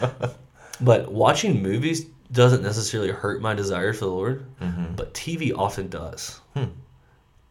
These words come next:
Speaker 1: Why, when I watch a T V show, I'm usually turning my brain off. I'm almost numbing myself. I, it, we call this kind of escaping.
Speaker 2: Mm-hmm.
Speaker 1: But when I'm watching a movie, my, the creative parts of my brain are actually alive and
Speaker 2: Yeah.
Speaker 1: active, and I'm trying to dissect of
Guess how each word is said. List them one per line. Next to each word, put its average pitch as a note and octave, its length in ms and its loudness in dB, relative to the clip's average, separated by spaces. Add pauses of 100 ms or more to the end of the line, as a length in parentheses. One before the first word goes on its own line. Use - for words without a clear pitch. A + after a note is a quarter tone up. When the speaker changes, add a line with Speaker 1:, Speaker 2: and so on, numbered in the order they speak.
(160)
Speaker 1:
Why, A2+ 180 4
when B2+ 100 6
I - 20 2
watch B2 200 2
a B2 60 -8
T - 180 -8
V A2 100 -4
show, D#3 460 0
I'm A2+ 120 -2
usually C#3+ 220 0
turning A2+ 300 -4
my G2 100 -2
brain F#2+ 320 -2
off. A2 420 -4 (600)
I'm G2+ 180 -6
almost A2+ 280 0
numbing G2+ 320 -4
myself. A#2 420 0
I, G#2+ 120 4
it, G#2 260 -2
we A2 80 -10
call A#2+ 160 4
this G2+ 140 -2
kind G#2 260 -6
of - 80 -12
escaping. A#2 640 0 (300)
Speaker 2:
Mm-hmm. G2+ 260 -6 (360)
Speaker 1:
But G2+ 100 0
when A2 120 4
I'm A2+ 120 4
watching B2+ 280 2
a G2 40 0
movie, B2 420 2
my, G2 220 -4 (260)
the G#2+ 80 -12
creative A#2 600 2
parts G#2 240 6
of G#2+ 80 -2
my F#2+ 60 -2
brain G2 180 0
are F#2+ 100 -4
actually G2 400 -6 (160)
alive G#2+ 540 2
and A2 100 -2
Speaker 2:
Yeah. B2+ 80 0
Speaker 1:
active, A#2 380 6
and G#2 80 -2
I'm G#2+ 80 -4
trying A2 260 0
to F#2+ 60 -2
dissect G2+ 560 0
of F2 280 -6